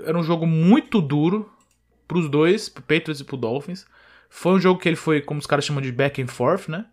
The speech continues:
É, a liderança trocou de lugar, de, de mão algumas vezes. Mas aí, no último drive, o Patriots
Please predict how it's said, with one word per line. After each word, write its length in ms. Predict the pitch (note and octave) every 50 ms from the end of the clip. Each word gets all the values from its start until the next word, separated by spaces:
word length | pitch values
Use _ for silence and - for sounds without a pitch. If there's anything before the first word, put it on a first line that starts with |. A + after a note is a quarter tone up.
| _ _ _ _ _ _ _ _ _ _ _ _ _ _ _ _ _ -
É, 460 | - C3+ C#3 C#3 C#3 C#3 C3 A#2+ A#2 A2+
a 60 | A#2+
liderança 440 | B2+ C#3 C#3 C#3+ C#3 D3+ D#3+ - -
trocou 320 | - C#3 C3+ - - D3
de 120 | D3 C#3 C3+
lugar, 360 | B2+ B2 C3 C3 B2+ A#2+ G#2
de, 140 | B2 A#2 A2+
de 320 | G2 - G#2+ A2+ A2+ G#2+
mão 220 | G#2+ A#2+ B2 B2+ B2
algumas 340 | A2+ A#2+ C3 C3 A2+ G#2+
vezes. 540 | A#2 B2+ D3+ F#3 G3+ G3+ G3 F#3+ - - - -
Mas 300 | D#3+ E3 E3+ F3 E3 F#3
aí, 460 | F3 F3+ G3+ A3+ B3 B3 - - - -
no 200 | E3 F3 F3 F3
último 420 | F#3+ G3+ A#3 C4+ - - B3+ A#3+
drive, 400 | G#3+ F3+ E3+ E3+ E3+ F#3 G#3 A3
o 60 | A#3+ G#3
Patriots 640 | - - F3 F3+ G3+ G3 - B3+ B3 - - -